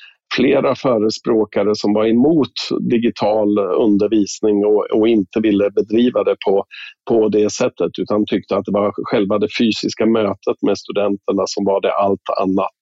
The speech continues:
eh, överstigande i, i kvalitet och pedagogik och, och, eh, vetenskaplighet i, i vad man gör. Vi märkte med pandemin att det digitala faktiskt gick att göra på, på ett väldigt bra sätt i det hela.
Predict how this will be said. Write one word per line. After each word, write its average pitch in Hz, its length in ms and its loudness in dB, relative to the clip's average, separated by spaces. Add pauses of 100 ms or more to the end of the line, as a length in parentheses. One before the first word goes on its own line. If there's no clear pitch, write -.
eh, 90 480 0
överstigande 101 800 0
i, 101 280 0 (400)
i 127 160 2
kvalitet 113 600 0 (140)
och 104 160 0
pedagogik 101 760 0
och, 95 160 0 (180)
och, 95 340 -4
eh, 92 480 0
vetenskaplighet 92 880 -2 (120)
i, - 20 2
i 92 400 -2
vad 95 140 -4
man 104 200 -2
gör. - 280 0 (400)
Vi 156 180 2
märkte 170 540 0
med 226 200 2
pandemin 131 600 2
att 110 140 -2
det 110 140 0
digitala 135 800 0 (140)
faktiskt - 380 -6
gick 104 220 -2
att 107 80 0
göra 98 440 0
på, 95 240 -2 (140)
på 95 100 -2
ett - 140 -8 (100)
väldigt 92 320 -2
bra 165 220 0 (120)
sätt - 140 -4 (100)
i - 60 -4
det 104 60 -4
hela. 92 260 0